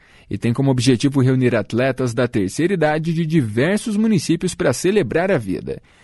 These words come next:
superar desafios e promover a integração.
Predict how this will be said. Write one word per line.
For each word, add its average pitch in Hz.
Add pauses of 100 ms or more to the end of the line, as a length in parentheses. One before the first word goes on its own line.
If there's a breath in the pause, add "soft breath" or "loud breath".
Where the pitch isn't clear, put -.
(120)
superar 101
desafios 107
e 143
promover 156
a 156
integração. 170